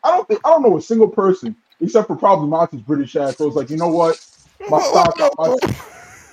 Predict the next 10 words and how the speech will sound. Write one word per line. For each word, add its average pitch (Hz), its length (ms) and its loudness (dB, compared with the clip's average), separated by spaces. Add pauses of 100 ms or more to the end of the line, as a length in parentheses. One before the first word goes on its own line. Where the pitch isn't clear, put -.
(180)
my, 170 180 2 (100)
my, 165 260 2
my 165 140 0
stock 180 340 2
on, 160 220 0
my 156 140 0
stock 170 340 0
on, 156 300 -2
on, 143 340 -6
on, 139 360 -4